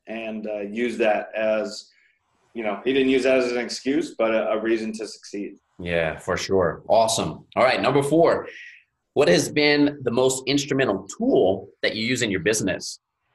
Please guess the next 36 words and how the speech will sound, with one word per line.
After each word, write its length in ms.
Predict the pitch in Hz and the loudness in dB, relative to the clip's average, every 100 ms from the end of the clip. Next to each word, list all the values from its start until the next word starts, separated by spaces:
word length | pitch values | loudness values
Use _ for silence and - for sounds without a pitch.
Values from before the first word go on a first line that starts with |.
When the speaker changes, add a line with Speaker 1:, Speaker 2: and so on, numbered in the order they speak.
| _ _ _ _ _ _ _ _ _ _ | _ _ _ _ _ _ _ _ _ _
Speaker 1:
So 480 | - 170 170 170 151 | 2 6 8 6 4
when 120 | 156 | 2
I 80 | 147 | 0
started 480 | - 170 202 160 160 | 0 4 4 4 2
my 160 | 123 | 0
business, 720 | 107 113 104 117 113 113 - - | 2 0 -2 -4 -4 -6 -10 -8
um, 640 | 120 120 117 113 110 110 - _ _ - _ | -2 2 4 2 0 -6 -14 _ _ -20 _
it 240 | 147 156 147 | 2 2 4
was 640 | 139 135 131 127 113 - - 123 | 4 6 6 4 0 -8 -10 -2
basically, 440 | 135 143 - 123 | -2 -2 -2 -2
how 160 | - 160 | 2 2
do 120 | 175 | 4
I 80 | 123 | 0
funnel 440 | - 131 131 107 | 0 0 0 -2
leads? 460 | 107 110 107 - - | -4 -4 -6 -14 -4
Where 120 | 123 | 0
do 100 | 160 | 2
I, 160 | 135 - - | 2 0 -6
where 140 | 135 | 0
do 140 | 170 120 | 0 0
I 40 | |
keep 320 | - 131 127 | -4 -8 -6
all 160 | 98 101 | -6 -8
of 60 | 104 | -6
these? 180 | 107 104 | -10 -4
How 120 | 131 | 0
do 60 | |
I 80 | 147 | 0
make 380 | 127 120 120 117 - _ _ - | 0 0 -2 -4 -14 _ _ -6
the 60 | |
system, 840 | 113 - 123 120 - 113 107 104 - _ | -6 -2 -2 -2 -2 -2 -4 -8 -14 _
or 100 | 113 | -2
how 140 | 117 135 | 2 4
do 60 | |
I, 260 | 135 113 - - | 4 2 -2 -6
uh, 340 | 107 101 95 | -4 -4 -6